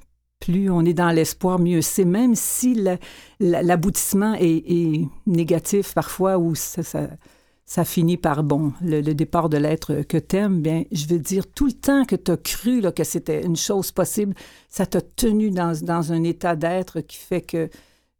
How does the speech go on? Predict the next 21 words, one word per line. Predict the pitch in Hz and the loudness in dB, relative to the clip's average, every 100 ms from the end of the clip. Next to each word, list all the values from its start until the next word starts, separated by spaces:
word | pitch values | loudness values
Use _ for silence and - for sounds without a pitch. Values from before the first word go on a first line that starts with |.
| _ _ _ _ | _ _ _ _
c'est, | - - - - - - - - 156 | -16 -16 -16 -18 -20 -16 -10 -4 -4
c'est | - 160 | -2 -4
extraordinaire, | 170 - - 180 160 160 160 165 151 | -4 -6 -4 -2 -2 -2 -4 -4 -6
je, | 165 135 - | -8 -8 -6
je | 156 | -6
trouve. | - - 160 151 151 156 156 170 _ | -6 -8 -6 -6 -8 -12 -12 -16 _
Puis | 170 165 | -6 -4
c'est, | - - 165 | -6 -4 -2
on | 160 175 | 0 -2
sert | - 196 165 | -2 -2 0
d'exemple | 156 143 175 185 | -2 0 -2 -2
pour | - 156 | -2 -4
les | 160 151 180 | -2 -4 -4
autres. | 196 202 - 160 156 - _ _ | -4 -6 -6 -6 -6 -16 _ _
C'est | - 170 - | -10 -8 -4
une, | 170 165 | -4 -2
une | 165 165 | 0 0
nourriture | 160 156 - 170 | -2 -4 -6 -6
extraordinaire | 165 - - 151 135 160 156 165 160 | -8 -8 -6 -6 -6 -6 -6 -6 -10
qui, | - 156 156 135 | -12 -10 -8 -8
euh, | 156 | -10